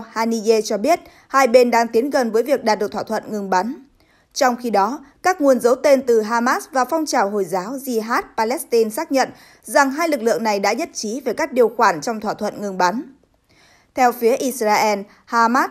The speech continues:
hiện đang giữ khoảng hai trăm bốn mươi con tin kể từ khi bùng phát xung đột ngày mùng bảy tháng mười vừa qua. Thời gian qua, cuộc thảo luận một thỏa thuận thả con tin giữa Israel và Hamas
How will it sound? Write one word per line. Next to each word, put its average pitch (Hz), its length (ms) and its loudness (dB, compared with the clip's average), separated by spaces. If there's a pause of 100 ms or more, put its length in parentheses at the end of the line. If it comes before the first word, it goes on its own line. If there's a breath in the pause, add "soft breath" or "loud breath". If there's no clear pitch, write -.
hiện 262 180 -2
đang 277 180 4
giữ 254 120 -2
khoảng 262 280 -2
hai 254 160 -2
trăm 254 200 -2
bốn 262 200 0
mươi 320 100 -4
con 269 200 -2
tin 262 240 0 (300 loud breath)
kể 247 120 2
từ 247 180 2
khi 262 240 -4
bùng 220 200 2
phát 330 160 -2
xung 269 200 -4
đột 226 180 0
ngày 214 120 -4
mùng 202 180 -6
bảy 202 180 2
tháng 247 220 -6
mười 240 160 -2
vừa 185 140 -4
qua. 202 360 0 (920)
Thời 285 180 4
gian 285 200 2
qua, 277 320 4 (240 loud breath)
cuộc 311 200 -2
thảo 262 140 2
luận 247 280 4
một 240 180 2
thỏa 247 160 -2
thuận 254 260 -2
thả 233 160 0
con 226 200 0
tin 220 280 2 (200 loud breath)
giữa 285 280 4
Israel 226 680 0
và 190 180 0
Hamas 208 420 0